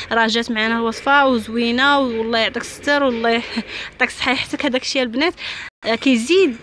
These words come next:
يعني كيزيد باش ن-، كيزيدني باش نزيدكم انا من الوصفات اللي كيكونوا مجربين البنات. هادشي اللي انايا كن-، كنحاول نعطيكم الوصفات اللي كيكونوا مجربين وزوينين.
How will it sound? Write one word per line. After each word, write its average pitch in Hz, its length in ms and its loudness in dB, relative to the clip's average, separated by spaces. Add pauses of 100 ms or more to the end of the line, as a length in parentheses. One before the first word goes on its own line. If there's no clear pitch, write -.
(160)
يعني 226 260 0
كيزيد 247 500 0
باش 262 200 0
ن-، 240 280 2
كيزيدني 269 520 2
باش 294 200 2
نزيدكم 247 420 0
انا 233 160 0
من 233 80 0
الوصفات 233 680 0
اللي 247 120 -2
كيكونوا 262 460 -2
مجربين 254 640 2
البنات. 269 440 0
هادشي 254 200 -2
اللي 285 200 -2
انايا 262 240 2 (480)
كن-، 269 360 2
كنحاول 262 640 2
نعطيكم 208 420 -2
الوصفات 233 640 -2
اللي 277 100 -2
كيكونوا 247 320 0
مجربين 254 640 0 (420)
وزوينين. 247 800 2